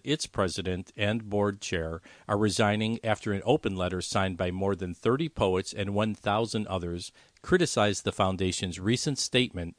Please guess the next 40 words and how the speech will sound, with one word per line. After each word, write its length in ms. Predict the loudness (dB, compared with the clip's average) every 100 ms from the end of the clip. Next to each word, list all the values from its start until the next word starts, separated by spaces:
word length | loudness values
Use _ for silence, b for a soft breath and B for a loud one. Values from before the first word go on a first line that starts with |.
| _
on 200 | -4 -4
the 60 | -2
Black 360 | 0 0 0
Lives 280 | 0 -2 -2
Matter 300 | -2 -2 -4
movement. 460 | -6 -6 -8 -14 -16 _ _ _ _ _ _ _ 0
There 140 | 4
is 100 | 6
some 180 | 6 4
good 220 | 4 2
news 300 | 2 -2 -2
for 180 | 0 0
one 240 | 2 2
theater 280 | 2 0 0
group 280 | -4 -8 -6
this 160 | -6 -6
summer. 400 | -6 -8 -10 -18 _ _ b b
Sterling 460 | -4 2 2 2
Bay 200 | 2 4
will 160 | 4 0
be 140 | -2
partnering 640 | -2 0 0 2 -2 0 -2
with 200 | -4 -4
Lincoln 360 | -4 -2 -4
Square-based 800 | -4 -2 2 2 0 -2 -2 -4
Davis 380 | -2 -2 -2 -6
Theater 440 | -2 -2 -2 -4 -6 -6
and 160 | -4
the 40 | -2
Lincoln 360 | -2 -2 -4
Park-based 520 | -2 -2 -2 -4 -4 -4
Cinema 360 | -4 -4 -4
Arts 360 | -4 -6 -6 -6
nonprofit 720 | -6 -6 -6 -4 -4 -6 -10
Facets 760 | -2 0 0 -6 -12 -12 -14 -14 B B B
to 120 | -2
launch 340 | 0 2 0 -2
a 140 | -2
new 340 | 2 2 2 0
drive-in 720 | 0 0 0 -2 -4 -4